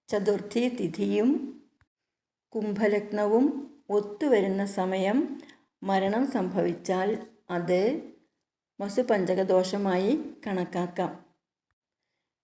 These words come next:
ഇനി രേവതി നക്ഷത്രവുമായി ബന്ധപ്പെട്ട ദോഷത്തെക്കുറിച്ചാണ്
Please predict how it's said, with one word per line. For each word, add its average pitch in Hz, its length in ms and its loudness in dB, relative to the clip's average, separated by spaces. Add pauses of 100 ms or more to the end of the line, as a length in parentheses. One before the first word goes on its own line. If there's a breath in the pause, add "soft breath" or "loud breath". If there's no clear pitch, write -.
(180)
ഇനി 208 380 0 (540)
രേവതി 226 460 4 (100)
നക്ഷത്രവുമായി 208 840 -2 (240)
ബന്ധപ്പെട്ട 196 540 -4 (640 loud breath)
ദോഷത്തെക്കുറിച്ചാണ് 202 1040 -2